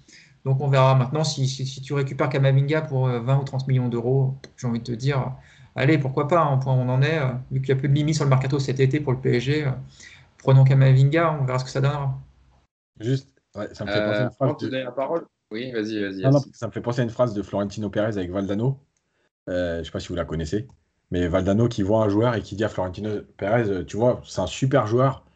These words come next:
Speaker 2: euh, il vaut vingt millions. Je pense que dans trois ans, ça vaudra cent millions. »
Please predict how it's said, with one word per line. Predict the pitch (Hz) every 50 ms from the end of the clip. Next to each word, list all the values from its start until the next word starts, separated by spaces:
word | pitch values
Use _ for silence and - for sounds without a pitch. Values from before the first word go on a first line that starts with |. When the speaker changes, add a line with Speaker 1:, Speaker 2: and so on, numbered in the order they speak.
| _ _ _ _ _ _ -
Speaker 2:
euh, | 90 90 92 92 92 90 90 87 87 85 - -
il | 107 104
vaut | 95 110 120
vingt | 117 117 123
millions. | 120 120 117 117 120 139 160 - - - - - - - - - - -
Je | - -
pense | - 131 135 135
que | - 131
dans | 113 113 110 110 107 104 104 104 101 98 98
trois | 98 - - 135 127 117 131
ans, | 147 151
ça | 143 123
vaudra | 104 101 101 98 101 107
cent | - - 120
millions. » | 113 110 107 107 101